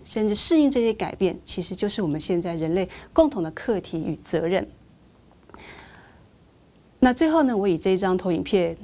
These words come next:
作结，这是甘地曾经说过的话：“Be the change you want to see in the world。”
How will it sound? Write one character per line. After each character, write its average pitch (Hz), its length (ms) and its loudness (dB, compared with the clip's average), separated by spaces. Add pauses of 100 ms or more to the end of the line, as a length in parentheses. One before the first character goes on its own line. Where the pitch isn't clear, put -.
作 185 220 0
结， - 220 -8
这 196 100 -4
是 190 200 0
甘 185 180 0
地 190 120 0
曾 175 160 -6
经 196 120 0
说 254 160 4
过 254 140 2
的 180 100 -2
话： 185 280 -6 (140)
“Be 247 80 0
the 262 100 2
change 202 380 -4
you 165 80 -6
want 175 140 -2
to 196 80 -4
see 175 380 -4
in 196 60 -2
the 196 100 -4
world。” 180 380 -4